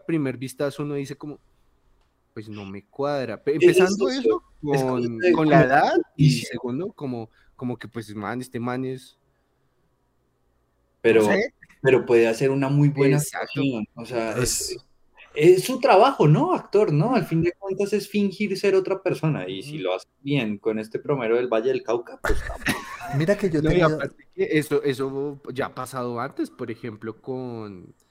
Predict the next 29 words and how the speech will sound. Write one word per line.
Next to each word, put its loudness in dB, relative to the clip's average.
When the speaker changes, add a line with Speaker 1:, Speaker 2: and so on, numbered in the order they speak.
Speaker 1:
con -12
el -10
señor -12
Luke -12
Skywalker, -12
cuando -10
empezó -10
a -10
doblar -8
a, -12
Speaker 2:
Ah, 4
Speaker 1:
a -2
Speaker 2:
ah, -
ah, -2
Speaker 1:
Joker. -4
Speaker 2:
Joker. -4
Speaker 1:
Mark -4
Speaker 3:
Ah, -8
Speaker 1:
Hamill -4
Speaker 3:
ah. -8
Speaker 1:
doblando -4
a -4
Joker -4
es -6
una -6
vaina -4
que -12
tú -12
dices, -10